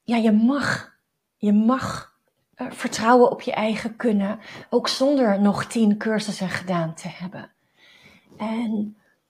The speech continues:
ja, dat geldt ook als het, je, je, de kans is groot dat je jezelf ergens wilt versterken in het innemen van jouw positie en je zichtbaarheid, van je laten horen op die momenten dat je dat graag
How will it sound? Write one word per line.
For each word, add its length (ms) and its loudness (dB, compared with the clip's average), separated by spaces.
ja, 200 4
dat 140 0
geldt 320 0
ook 180 0
als 240 -4
het, 200 -12
je, 220 -12
je, 260 -10
de 180 -8
kans 240 2
is 120 -6
groot 240 4
dat 200 -4
je 160 -2
jezelf 360 0
ergens 340 2
wilt 200 -2
versterken 500 -2
in 60 2
het 100 0
innemen 400 0
van 180 -2
jouw 160 2
positie 560 -2
en 140 2
je 100 2
zichtbaarheid, 840 0
van 180 0
je 60 2
laten 300 0
horen 260 2
op 100 -6
die 140 2
momenten 400 -4
dat 160 -12
je 60 -8
dat 160 -8
graag 420 -10